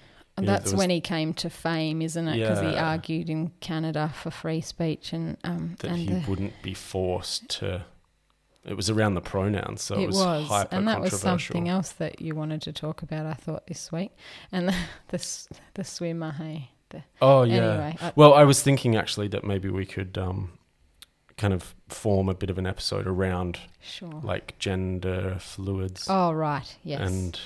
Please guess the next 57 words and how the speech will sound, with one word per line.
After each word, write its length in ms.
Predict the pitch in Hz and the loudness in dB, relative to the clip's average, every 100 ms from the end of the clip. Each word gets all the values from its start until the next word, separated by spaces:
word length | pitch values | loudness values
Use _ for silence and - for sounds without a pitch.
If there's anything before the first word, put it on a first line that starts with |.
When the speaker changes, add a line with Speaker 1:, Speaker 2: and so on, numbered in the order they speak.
| 175 | -14
Speaker 2:
Yes. 200 | 147 117 | -10 -6
Speaker 1:
um, 320 | 95 92 92 | -6 -4 -8
yeah, 60 | - | -10
Speaker 2:
Interesting. 440 | 175 - 104 92 | -10 -2 2 4
Speaker 1:
language 540 | 104 107 90 90 - - _ | 6 4 0 -6 -12 -14 _
Speaker 2:
Yes. 200 | 170 143 | -14 -10
Speaker 1:
around 240 | 101 101 104 | -8 -6 -6
that 160 | 104 | -8
too. 180 | - 98 95 - | -8 -8 -8 -2
Speaker 2:
Which, 360 | 220 208 - - | 2 2 0 0
yeah, 220 | 208 147 | 2 0
ties 420 | - 196 180 165 | 0 2 2 2
in 340 | 165 151 139 156 | -2 -2 -4 -6
very 260 | 165 147 143 | -6 -4 -4
well 300 | 151 143 139 | -4 -4 -6
to 160 | - 135 | -10 -12
free 320 | - 135 139 | -10 -8 -6
speech 500 | - - 139 - - | -8 -8 -10 -10 -10
and 100 | 185 | -2
Speaker 1:
Mm. 180 | 117 92 - - _ _ _ _ _ - - | 0 -2 -6 -20 _ _ _ _ _ -14 -6
Speaker 2:
all 140 | 196 | -4
of 100 | 185 | -4
the 140 | - 180 | -2 -2
above, 280 | 170 180 175 | 0 -2 0
not 140 | 190 | -4
Speaker 1:
I 20 | |
Speaker 2:
to 60 | - | 4
Speaker 1:
feel 100 | 175 | 8
like 160 | 233 220 | 8 6
Speaker 2:
mention 60 | 135 131 | 6 8
Speaker 1:
all 60 | 135 | 10
these 200 | 127 107 | 10 10
Speaker 2:
Frankenstein. 340 | 120 - - 151 | 6 6 6 4
Speaker 1:
issues 180 | 101 | 2
<laughs> 120 | - 120 | 2 4
tie 200 | 110 95 | 6 6
in 240 | 107 104 | 4 4
so 320 | - 117 101 | 2 2 4
well. 360 | 101 98 90 - | 4 2 0 -4
Speaker 2:
Of 220 | 196 196 - | -4 -4 2
Speaker 1:
Everything 360 | 240 226 180 160 | 6 8 8 8
we're 80 | 160 | 6
Speaker 2:
course, 100 | 139 | 6
Speaker 1:
talking 180 | 123 120 | 6 6
Speaker 2:
and 20 | 135 | 4
Speaker 1:
about 280 | 123 107 | 6 6
Speaker 2:
I'm 60 | 104 | 6
Speaker 1:
is 100 | 190 | 4
so, 320 | - - 120 | 2 4 4
like, 640 | 123 127 117 107 107 - - _ _ - - _ - | 6 4 4 2 0 -8 -18 _ _ -20 -20 _ -2
what's 360 | 120 113 - - | 0 0 -2 -4
happening. 500 | 107 127 117 117 - | -4 -4 -2 -4 -4
It's 180 | 185 180 | -4 -2
Speaker 2:
Yeah. 80 | |
Speaker 1:
all 220 | 120 147 143 | 4 6 8
intertwined. 720 | 127 113 - 101 107 101 185 | 6 2 -2 -2 0 -2 -4
Speaker 2:
Yeah. 220 | 151 139 | -6 -8